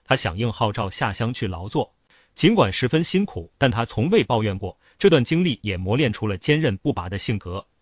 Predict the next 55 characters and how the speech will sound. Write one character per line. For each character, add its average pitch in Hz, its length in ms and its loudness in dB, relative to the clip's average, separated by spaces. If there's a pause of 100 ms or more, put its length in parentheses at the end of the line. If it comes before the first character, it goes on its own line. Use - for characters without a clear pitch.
(260)
后 - 140 4
来 131 140 6
接 170 140 2
触 151 140 -2
到 113 140 0
表 107 200 0
演 110 140 -2
后， - 260 -4 (120)
便 131 180 4
立 160 120 2
志 120 140 -2
当 139 180 0
一 165 80 2
名 104 160 0
演 90 180 -6
员。 90 300 -6 (120)
高 165 160 4
考 87 220 -6
恢 151 220 2
复 117 160 -6
后， - 240 -6 (380)
她 - 140 6
报 196 160 8
考 92 200 -2
中 147 160 0
央 156 160 2
戏 185 160 -2
剧 127 100 -2
学 95 180 -2
院 110 180 0 (160)
和 - 200 4
北 87 200 -2
京 143 200 -2
电 165 200 0
视 101 140 -6
学 87 180 -6
院， 107 180 -2 (460)
虽 185 140 8
然 202 120 8
笔 92 180 -4
试 - 160 -2
都 123 120 0
通 139 160 -4
过 117 140 2
了， 110 220 0 (180)
然 123 160 4
而 135 160 2
在 127 140 0
面 135 180 2
试 104 140 -4
时 95 200 -6
却 - 160 -2
落 123 220 0
榜 - 180 -10
了。 98 180 -4